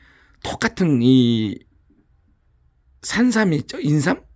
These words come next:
그러니까 온실 속에서 키운 인삼은, 산삼은 약효가 없대요. 온실 속에서 킨. 근데 이 절벽에서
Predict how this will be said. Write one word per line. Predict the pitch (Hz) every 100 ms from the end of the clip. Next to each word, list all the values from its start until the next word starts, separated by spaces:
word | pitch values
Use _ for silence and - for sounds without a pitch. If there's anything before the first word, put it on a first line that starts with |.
| - - - - - _ _
그러니까 | - 135 - -
온실 | 131 196 226
속에서 | 220 196 175 160
키운 | - 165 160
인삼은, | 131 131 131 165 160 107
산삼은 | - 214 170 156 175 113 - - - - - - - -
약효가 | 127 - 156 123
없대요. | 87 - 95 87 - _ - - _ _ _ _ _ _ _ _ _ _ _ _ _ _
온실 | 110 131 139
속에서 | 135 107 104
킨. | - 117 92 - _ _ _ _ - - -
근데 | 135 175 151 - _ _ _ _ _
이 | 135
절벽에서 | - 117 143 180 160 120